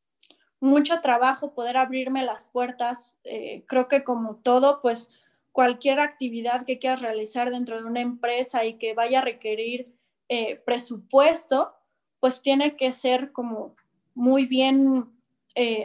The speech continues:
aterrizada, muy bien justificada para que se pueda llevar a cabo.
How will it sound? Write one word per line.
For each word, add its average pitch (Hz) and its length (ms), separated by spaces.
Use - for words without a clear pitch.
aterrizada, 254 960
muy 254 240
bien 262 140
justificada 254 960
para 233 200
que - 60
se - 140
pueda 262 180
llevar 226 260
a 226 140
cabo. 240 420